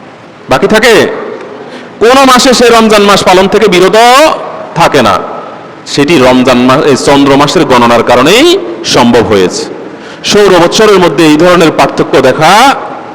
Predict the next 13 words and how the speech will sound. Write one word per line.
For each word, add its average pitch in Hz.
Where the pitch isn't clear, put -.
যায় 110
না, 90
তেমন 143
একটা 180
দেখা 226
যায় 90
না। -
চন্দ্র 196
মাস -
এক 156
মাস 151
ঊনত্রিশে 156
হয়, 160